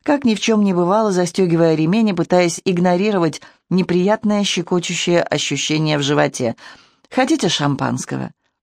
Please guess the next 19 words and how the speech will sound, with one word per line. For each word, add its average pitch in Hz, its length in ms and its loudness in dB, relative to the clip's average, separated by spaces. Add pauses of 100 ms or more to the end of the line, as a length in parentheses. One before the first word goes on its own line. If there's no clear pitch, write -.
(320)
Эта 180 400 0
новая 180 360 2
приятельница-стюардесса 147 1700 0 (320)
лучезарно 175 760 0
улыбается 156 680 0
мне. 139 340 2 (480)
«С - 120 -8
удовольствием. 190 840 0 (300)
И - 80 -2
еще 175 360 0
раз 190 320 0 (200)
спасибо», 151 680 -2
киваю 139 440 2
я. 131 240 -2 (680)
«А 233 100 0
для 165 200 2
вас, 139 220 0
сэр, 185 320 -2 (300)
шампанского?» 165 880 0